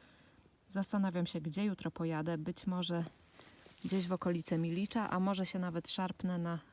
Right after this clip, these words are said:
Bory Dolnośląskie. Nie wiem, jeszcze zobaczę. Myślę, że młode podgrzyby brunatne to byłby strzał w dziesiątkę. Widać sporo doniesień właśnie o podgrzybkach. Także może coś bardziej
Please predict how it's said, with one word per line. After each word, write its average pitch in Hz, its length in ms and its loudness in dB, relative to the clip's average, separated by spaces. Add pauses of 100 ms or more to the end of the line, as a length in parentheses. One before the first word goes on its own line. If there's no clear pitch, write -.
Bory 196 280 0
Dolnośląskie. 175 760 0
Nie 156 180 2
wiem, 143 160 -2
jeszcze - 260 -6
zobaczę. 143 480 -4 (1080)
Myślę, 180 340 -2
że 170 220 0 (320)
młode 196 280 2
podgrzyby 180 580 0
brunatne 175 560 0
to 165 100 0
byłby 165 400 0 (360)
strzał - 420 -2
w 165 60 -6
dziesiątkę. 196 640 2 (1120)
Widać 180 340 0
sporo 180 320 0
doniesień 190 580 4
właśnie 170 360 0
o 160 60 0
podgrzybkach. 165 840 0 (1160)
Także 170 300 -2
może 170 260 0
coś 165 200 -4
bardziej 165 540 0